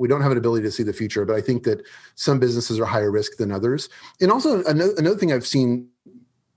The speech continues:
play out for, for a number of, of founders is that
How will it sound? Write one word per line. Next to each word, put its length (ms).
play 240
out 200
for, 180
for 140
a 20
number 240
of, 320
of 120
founders 420
is 140
that 200